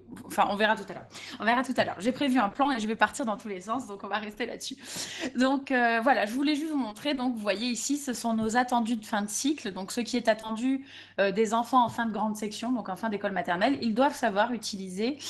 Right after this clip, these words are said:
des appareils photo, des tablettes et des ordinateurs. Euh, je vous avoue que, euh, <laughs> c'est rarement, enfin, comment dire, ordinateur, euh,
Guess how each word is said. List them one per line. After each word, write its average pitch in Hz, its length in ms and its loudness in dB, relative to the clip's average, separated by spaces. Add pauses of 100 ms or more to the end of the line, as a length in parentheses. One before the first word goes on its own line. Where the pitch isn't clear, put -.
(240)
des 302 160 4
appareils 269 320 4
photo, 247 300 -6 (140)
des 311 120 -2
tablettes 285 360 0
et 262 40 -2
des 240 200 -2
ordinateurs. 254 640 -2 (960)
Euh, 175 100 -2
je 165 140 -6
vous 175 240 -2
avoue 233 320 6
que, 247 320 2 (140)
euh, 165 260 4 (440)
<laughs> - 480 -10
c'est 254 220 2
rarement, 240 440 4 (100)
enfin, 180 300 -4 (560)
comment 202 260 -4
dire, 185 220 -6 (540)
ordinateur, 233 960 2
euh, 175 680 -2